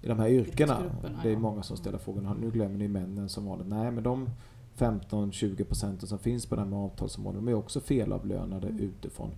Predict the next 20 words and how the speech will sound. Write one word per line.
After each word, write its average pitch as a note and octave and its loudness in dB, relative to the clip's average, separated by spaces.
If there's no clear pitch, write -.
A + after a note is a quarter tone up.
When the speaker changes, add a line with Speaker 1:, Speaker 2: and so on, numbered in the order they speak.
Speaker 1:
Och - -4
då C#3 6
brukar D#3+ 10
vi A#2+ 8
jämföra G#2 6
till G2+ 0
exempel G2+ 0
en, G2+ -2
en, G2 -4
eh, G2 0
jag A2+ 2
brukar C3 8
ta A2+ 6
exemplet A2 0
att - -2
om G#2+ -2
du G#2+ 4
lagar A#2 6
en A2+ 4
bil A#2+ 8